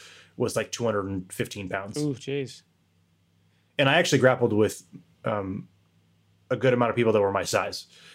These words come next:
Speaker 1: but m-, the vast majority of them were very large purple, brown, and black belts, um, that were,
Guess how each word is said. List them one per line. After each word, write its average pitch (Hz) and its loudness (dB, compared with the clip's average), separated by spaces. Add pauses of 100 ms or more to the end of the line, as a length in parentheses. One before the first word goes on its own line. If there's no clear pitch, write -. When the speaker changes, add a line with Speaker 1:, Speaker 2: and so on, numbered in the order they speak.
(120)
Speaker 1:
but 123 2
m-, 131 -2
the 120 -4
vast 123 -2
majority 110 2
of - 2
them 98 -2
were 95 0 (320)
very 117 0
large 107 2
purple, 104 0 (600)
brown, 107 0
and 95 -4
black 98 0
belts, - -8 (500)
um, 110 -6
that 110 0
were, 101 -4